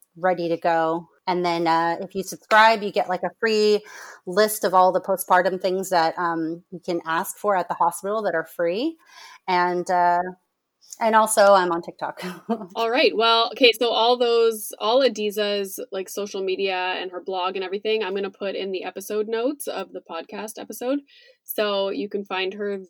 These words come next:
Speaker 2: there. And I just wanna thank you for doing this episode with me. And I'm sure we'll do another one in the future. And you have to start a podcast. You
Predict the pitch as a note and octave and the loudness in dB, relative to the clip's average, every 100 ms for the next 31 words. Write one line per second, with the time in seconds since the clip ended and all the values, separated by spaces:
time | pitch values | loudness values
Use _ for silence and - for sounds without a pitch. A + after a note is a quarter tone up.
0 | - E3 D#3 D#3+ F3+ C4+ G4+ - - _ | -8 -8 -8 -8 -6 -4 -6 -10 -20 _
1 | _ - G3+ G3 G3+ G3 G3+ F#3+ G3 - | _ -8 -4 -2 -2 -2 -4 -6 -8 -6
2 | A#3 C#4 C#4 G3 F#3+ - A#3+ C#4+ D4 B3+ | -2 -2 -4 -6 -6 -8 -4 -4 -4 -6
3 | A3+ G#3 G3+ F#3+ G#3 A#3 B3+ - - G#3 | -6 -4 -4 -2 -2 -4 -6 -14 -12 -12
4 | A3 - G#3+ G#3+ A3+ G3 F#3+ A3+ G#3+ G#3 | -10 -6 -4 -4 -4 -2 0 2 2 -2
5 | G#3+ A#3+ A#3+ A3 A3 G#3+ G3+ G#3+ A3 A#3 | -2 0 0 2 0 0 -2 0 0 -2
6 | B3 - F#3 - G#3+ A#3+ A3 A3 E4 F4 | -4 -8 -8 -6 -4 -2 0 6 6 6
7 | E4+ D4 C4+ B3+ B3 C4 A#3+ - A3+ G3+ | 2 -2 2 2 2 2 2 2 0 0
8 | G#4 - _ _ A#4+ A#4 D4+ D#4 | -2 -10 _ _ -2 2 4 4